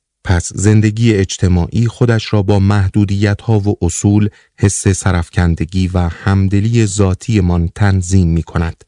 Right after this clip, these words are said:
و ما انسان‌ها هم کم و بیش با آن پیش می‌رویم. با این حال، چه می‌شود اگر دیگر مجبور نباشیم محدودیت‌ها را به رسمیت بشناسیم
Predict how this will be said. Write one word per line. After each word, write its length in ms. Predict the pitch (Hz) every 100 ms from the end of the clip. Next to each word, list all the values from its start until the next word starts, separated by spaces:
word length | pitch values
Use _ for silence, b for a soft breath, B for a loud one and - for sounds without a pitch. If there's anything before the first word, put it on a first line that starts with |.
| -
و 100 | 98
ما 140 | 90 90
انسان‌ها 540 | 95 95 90 85 90
هم 240 | 101 104 98
کم 240 | - 101
و 80 | 101
بیش 340 | 110 123 117 -
با 160 | 90 82
آن 240 | 87 85 85
پیش 400 | - 85 76 -
می‌رویم. 420 | 85 82 78 87 - _
با 120 | 101 92
این 160 | 82
حال، 300 | 78 92 104 101
چه 140 | -
می‌شود 440 | 165 156 120 101 90
اگر 320 | 92 92 92 87
دیگر 400 | 95 98 104 98
مجبور 580 | 98 95 90 95 101 101
نباشیم 540 | 110 107 95 - 95
محدودیت‌ها 840 | 90 92 85 98 90 90 87 - 90
را 140 | 87
به 140 | 85 85
رسمیت 600 | 82 - - 87 85 -
بشناسیم 720 | 85 - 87 85 - 85 80